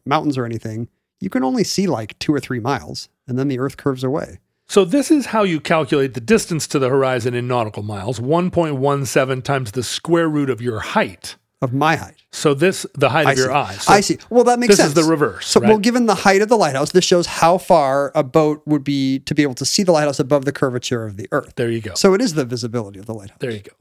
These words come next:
Speaker 2: There
Speaker 1: Okay.
Speaker 2: you go. Um, but, you know, but that is assuming that you don't have a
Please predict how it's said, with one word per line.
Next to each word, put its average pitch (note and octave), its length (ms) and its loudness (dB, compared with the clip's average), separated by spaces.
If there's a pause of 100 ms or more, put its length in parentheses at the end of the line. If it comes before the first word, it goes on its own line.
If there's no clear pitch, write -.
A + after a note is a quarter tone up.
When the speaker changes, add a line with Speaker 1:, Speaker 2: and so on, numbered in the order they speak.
Speaker 2:
There B2+ 100 -4
Speaker 1:
Okay. - 140 -12
Speaker 2:
you B2+ 60 -20 (1120)
go. D3 60 0
Um, D3+ 360 -2 (720)
but, E3 440 0
you D#3 120 2
know, C#3 100 0
but C3+ 180 0
that D#3+ 380 -2 (320)
is C#3 240 0
assuming B2+ 960 -2 (580)
that B2 180 0
you B2+ 140 -6
don't B2 260 -2
have A2 280 -6
a G2+ 220 -12